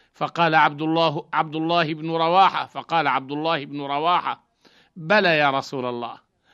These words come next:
فاغشنا به في مجالسنا، فإنا نحب ذلك." فاستب المسلمون والمشركون واليهود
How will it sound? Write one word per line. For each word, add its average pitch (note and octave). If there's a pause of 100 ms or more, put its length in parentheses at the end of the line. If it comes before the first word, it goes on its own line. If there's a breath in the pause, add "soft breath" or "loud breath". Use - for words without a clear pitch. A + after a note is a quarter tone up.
(120)
فاغشنا A3+
به B3
في A3+
مجالسنا، A#3+ (300)
فإنا G3+
نحب E3
ذلك." C3 (600 soft breath)
فاستب D#3+
المسلمون G#3
والمشركون G3+
واليهود D#3+